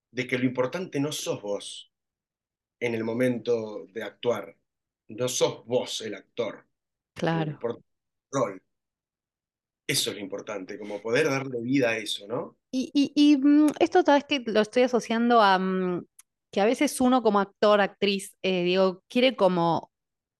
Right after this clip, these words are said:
Speaker 2: mo-, bueno, esto ya lo, lo conversé un poco, pero como esta cosa de querer mostrar lo que te está pasando y esto de traer confianza a,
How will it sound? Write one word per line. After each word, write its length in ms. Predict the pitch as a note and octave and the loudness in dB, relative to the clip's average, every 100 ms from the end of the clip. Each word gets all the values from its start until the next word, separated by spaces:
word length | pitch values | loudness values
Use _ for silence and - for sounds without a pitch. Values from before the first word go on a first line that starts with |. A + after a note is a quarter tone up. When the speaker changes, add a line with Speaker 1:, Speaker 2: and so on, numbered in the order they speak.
| _ | _
Speaker 2:
mo-, 220 | G#3 G#3 - | -4 -2 -2
bueno, 220 | G#3+ A3+ | -2 -2
esto 140 | A#3 | -2
ya 160 | C4+ A3+ | -2 2
lo, 220 | G#3+ G3 | 2 2
lo 160 | F#3 F3+ | 0 -2
conversé 300 | F#3+ F#3 A3 | -4 -2 -4
un 60 | |
poco, 200 | G3 F#3 | -2 -4
pero 340 | F3+ F#3 F3+ - | -2 -2 -4 -4
como 160 | G#3 B3+ | -4 -2
esta 220 | D#4+ D4+ | -2 -2
cosa 220 | - C#4+ | 0 2
de 120 | A#3 | 2
querer 260 | G#3+ F#3+ A3+ | 2 2 4
mostrar 460 | A3+ G3+ - G#3 A3+ | 4 4 2 2 4
lo 120 | A3+ | 2
que 80 | G#3 | 0
te 60 | |
está 180 | F3 G#3 | -2 0
pasando 560 | G#3+ G3+ A3 G#3+ A#3+ - | 2 2 4 4 4 2
y 100 | A3+ | -2
esto 200 | A#3+ - | 0 4
de 120 | B3 | 4
traer 360 | A#3 G#3 G#3+ A#3+ _ _ | 4 0 0 -4 _ _
confianza 1120 | G3 F#3+ F#3+ - A3 A3+ A#3+ A#3+ B3+ A#3 F#3 | -2 -2 -4 -6 -2 -2 -2 0 0 2 0
a, 100 | F3 | -2